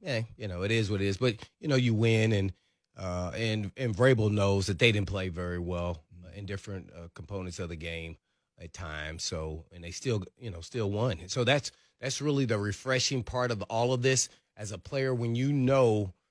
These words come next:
that we didn't play well as a team and not complimentary football, and we still won. So as long as you keep stacking up those wins and continue to gradually get better, all's good. Uh, but you gotta know you can't keep playing like that 'cause eventually it's,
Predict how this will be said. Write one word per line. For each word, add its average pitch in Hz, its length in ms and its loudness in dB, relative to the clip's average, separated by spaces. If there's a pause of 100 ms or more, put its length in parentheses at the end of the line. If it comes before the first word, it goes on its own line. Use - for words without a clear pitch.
(160)
that 101 140 -8
we 131 100 -4
didn't 120 180 -4
play 123 200 -4
well 113 280 -2
as 113 160 0
a 101 80 -4
team 117 400 -2
and 101 120 -4
not 110 200 -2
complimentary 113 480 -2
football, 90 640 -6 (280)
and 117 120 -8
we 110 100 -4
still 104 540 -4
won. 95 540 -8 (240)
So 95 260 -14
as 101 60 -10
long 113 200 -2
as 120 80 -2
you 123 60 -4
keep 139 220 -4
stacking 123 380 0
up 123 140 -2
those 131 260 0
wins 131 380 0
and 92 120 -8
continue 131 360 -6
to 120 80 -2
gradually 113 520 0
get 95 280 -4
better, 95 440 -4 (520)
all's 127 280 0
good. 95 380 -2 (340)
Uh, 95 140 -10
but 82 180 -12
you 107 60 -10
gotta 120 200 0
know 120 180 4
you 98 140 2
can't 101 220 -4
keep 104 220 -6
playing 104 280 -10
like 80 200 -8
that 78 180 -10
'cause 92 140 -12
eventually 90 480 -6
it's, 87 160 -10